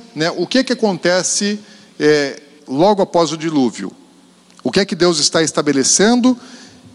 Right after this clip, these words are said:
E o que nós estamos vendo, assim, é a guerra entre o império das trevas contra o reino de Deus.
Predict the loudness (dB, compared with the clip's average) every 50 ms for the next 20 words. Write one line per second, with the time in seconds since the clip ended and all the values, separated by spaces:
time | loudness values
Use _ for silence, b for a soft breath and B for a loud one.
0 | -20 _ -2 0 0 2 2 2 2 2 2 0 0 -2 -2 0 0 0 0 0
1 | 0 0 2 2 0 0 0 -2 -4 -4 -2 0 0 0 0 -2 -4 0 2 2
2 | 2 2 2 2 0 0 0 -4 -10 -20 -20 -20 -20 -20 -20 _ _ _ _ -4
3 | -4 -2 0 2 4 4 4 4 0 -4 -10 -8 -6 -4 -4 -4 -2 0 0 2
4 | 2 0 0 -2 -2 -2 -2 -2 0 2 2 2 2 0 0 0 0 -2 -4 -4
5 | -2 2 4 4 6 6 6 4 2 0 0 2 2 2 4 2 2 0 0 -2
6 | -2 0 0 0 0 0 -4 -6 -8 -8 -10